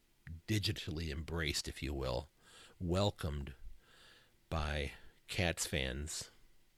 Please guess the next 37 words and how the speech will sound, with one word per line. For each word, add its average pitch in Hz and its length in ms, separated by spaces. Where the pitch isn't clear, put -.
in 78 460
these 95 220
different 85 340
forums 82 560
on 76 120
Facebook. - 480
I've, - 180
I've - 140
truly 87 300
enjoyed 76 320
talking 71 360
with 71 100
those 65 160
people. - 380
And 78 120
that's 90 200
one 87 120
of 82 80
the 76 80
things 76 340
that - 160
I 85 100
guess 90 320
you 87 60
could - 160
say 80 220
led 82 340
me 87 160
to 98 140
wanting 73 400
to - 80
do 73 220
this 78 280
with 76 100
this 78 120
podcast. - 640
Having 85 560